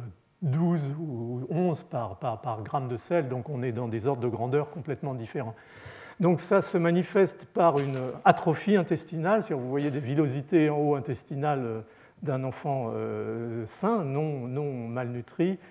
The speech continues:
et vous voyez, euh, à l'étage intermédiaire, euh, ces villosités intestinales qui sont raccourcies, élargies,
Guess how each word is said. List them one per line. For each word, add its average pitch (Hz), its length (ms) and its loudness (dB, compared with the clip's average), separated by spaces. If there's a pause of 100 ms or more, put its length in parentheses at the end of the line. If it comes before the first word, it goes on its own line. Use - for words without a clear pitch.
(200)
et 151 80 0
vous 139 100 0
voyez, 139 380 2
euh, 113 160 -2
à - 20 -4
l'étage 120 420 -2
intermédiaire, 127 800 2 (440)
euh, 117 500 -2
ces 123 300 -4
villosités 131 580 -2
intestinales 135 600 -2
qui 151 100 -10
sont 131 320 -6
raccourcies, 175 840 -2
élargies, 143 680 0